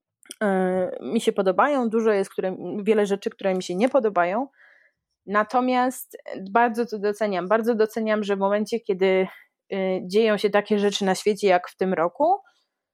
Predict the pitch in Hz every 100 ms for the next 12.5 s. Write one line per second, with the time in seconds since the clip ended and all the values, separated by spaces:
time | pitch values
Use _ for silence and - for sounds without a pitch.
0 | _ - 196 220 233 214 220 214 226 226
1 | 226 208 208 196 202 202 202 208 202 202
2 | 190 190 - - 311 359 - _ _ _
3 | 202 208 208 208 - - - 185 180 185
4 | 196 220 233 208 220 214 208 196 190 196
5 | 190 202 190 185 - 196 185 190 190 190
6 | - 180 180 180 196 - - 185 185 185
7 | 160 - 101 - - - - 233 214 254
8 | - 233 220 208 202 202 220 202 196 190
9 | 185 196 190 196 185 170 - 196 208 208
10 | 190 180 190 185 180 - 180 185 180 175
11 | 175 170 175 175 190 190 185 - 160 156
12 | - 151 - 214